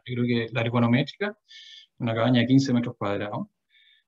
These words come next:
eh, que, donde el módulo, donde la sillita para trabajar, el, la cocina para apoyarse, etcétera, es una, eh, todo muy,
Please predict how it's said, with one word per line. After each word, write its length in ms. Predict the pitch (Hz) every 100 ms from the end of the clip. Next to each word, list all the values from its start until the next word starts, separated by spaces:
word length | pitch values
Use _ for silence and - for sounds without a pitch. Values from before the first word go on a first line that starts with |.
| _
eh, 560 | 123 107 98 95 107 -
que, 140 | - 120
donde 280 | 120 123 120
el 80 | 113
módulo, 680 | 127 147 147 143 143 143 135
donde 400 | 123 120 120 117
la 100 | 113
sillita 580 | - 120 123 135 139 139
para 160 | 131
trabajar, 580 | - 123 120 - 135 135
el, 360 | 123 120 117 113
la 300 | 117 113 -
cocina 440 | 123 - 135 131
para 140 | 127 123
apoyarse, 840 | 120 120 131 131 - 131 123 120
etcétera, 500 | 117 - 143 120 123
es 60 | 123
una, 200 | 120 117 - -
eh, 220 | 120 113 _ _ _ _ _ _ _ _ _ _ _ _ _ -
todo 240 | 143 139
muy, 420 | 131 139 139 135